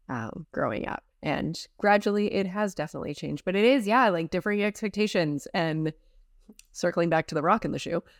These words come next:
how you wouldn't <laughs> want to stop and take the rock out when you're with somebody else.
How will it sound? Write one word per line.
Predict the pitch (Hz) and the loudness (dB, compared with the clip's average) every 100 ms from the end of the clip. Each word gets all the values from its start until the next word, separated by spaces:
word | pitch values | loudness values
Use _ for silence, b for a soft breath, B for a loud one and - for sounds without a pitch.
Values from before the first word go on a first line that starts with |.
| _ | _
how | 220 | 4
you | 233 247 | 6 4
wouldn't | 226 226 254 | 4 4 2
<laughs> | 226 - | 0 0
want | 226 - | 0 0
to | - 226 226 226 - b b | 0 0 2 0 -2 b b
stop | - - 220 240 | 0 4 4 4
and | 233 | 0
take | 233 | 0
the | 208 | 2
rock | 220 294 | 2 4
out | 208 175 | 4 4
when | 190 | 2
you're | 202 | 0
with | 165 156 | -2 -6
somebody | - 196 233 247 | -6 -4 -2 0
else. | 302 202 - - | -2 -2 -8 -16